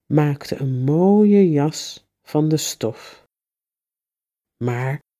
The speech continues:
hij had maar drie meter nodig. Nu had hij nog één meter stof over. Die stopte hij weer in zijn tas. Nu had hij dus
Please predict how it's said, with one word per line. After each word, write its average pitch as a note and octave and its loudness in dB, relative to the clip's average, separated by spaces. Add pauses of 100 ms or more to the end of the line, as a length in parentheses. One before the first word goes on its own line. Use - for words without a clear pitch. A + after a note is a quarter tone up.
hij F3 2
had E3+ 0
maar C#3 -2
drie E3+ 4
meter G#3+ 4
nodig. A#3 0 (1200)
Nu A#3 6
had F#3 2
hij E3 4
nog D#3+ 2 (560)
één F#3 6
meter D#3 4
stof - 0
over. C4+ -2 (960)
Die A#3 4
stopte - -4
hij E3+ -2
weer D#3+ 0
in C#3+ -6
zijn C#3 -8
tas. - -18 (1700)
Nu C#4+ 8
had G#3+ 0
hij G3 0
dus G3+ 0